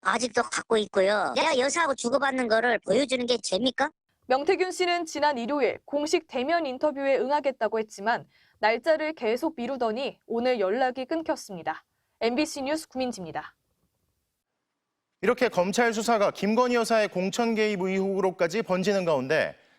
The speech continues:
Speaker 3: 정부는 오늘 김건희 여사 특검법 등에 대한 거부권 행사를 윤석열 대통령에게 건의했습니다. 이번 주 안에 스물네 번째 거부권 행사가 이뤄질 것으로 보입니다. 구승은 기자가 보도합니다.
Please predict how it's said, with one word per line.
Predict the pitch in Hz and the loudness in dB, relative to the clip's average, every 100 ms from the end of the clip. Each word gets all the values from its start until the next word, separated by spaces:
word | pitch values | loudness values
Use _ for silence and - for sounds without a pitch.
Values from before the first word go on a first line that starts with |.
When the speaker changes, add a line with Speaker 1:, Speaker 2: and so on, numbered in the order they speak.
| - | -4
Speaker 3:
정부는 | 196 220 240 220 | 0 2 2 2
오늘 | 160 143 110 170 | 2 0 0 -6
김건희 | - 185 214 247 247 | -4 0 4 4 2
여사 | 233 226 | 2 0
특검법 | 220 220 233 214 220 - | 0 -2 -2 2 0 -2
등에 | 190 190 | -2 0
대한 | 175 175 143 | 2 0 -2
거부권 | - 165 180 208 - 202 | -2 -2 -2 -4 0 0
행사를 | 190 190 185 107 80 - _ | 0 -2 0 -2 -6 -12 _
윤석열 | 156 202 226 226 196 | -2 2 2 2 2
대통령에게 | 180 185 175 151 110 87 | -2 -4 -2 -2 -2 -4
건의했습니다. | - 139 123 - 85 82 71 _ _ _ _ _ _ | -4 -4 -4 -4 -6 -6 -8 _ _ _ _ _ _
이번 | 190 214 240 | 2 2 2
주 | 208 | 2
안에 | 151 147 135 73 - _ | 2 2 0 -2 -12 _
스물네 | - - 269 269 156 104 | -10 -2 2 2 2 2
번째 | - 208 180 90 71 | 2 0 0 -4 -4
거부권 | - 151 180 202 196 | -2 -2 0 0 0
행사가 | 170 143 123 92 151 185 | 0 -4 -4 -2 -2 -2
이뤄질 | 151 165 143 120 | -2 0 0 -2
것으로 | 98 90 | -4 -6
보입니다. | - 95 78 73 - _ _ _ | -8 -8 -8 -12 -16 _ _ _
구승은 | - 185 254 254 226 | -2 2 4 2 2
기자가 | 135 98 76 | -2 -4 -4
보도합니다. | - 123 92 73 67 | -6 -4 -4 -6 -14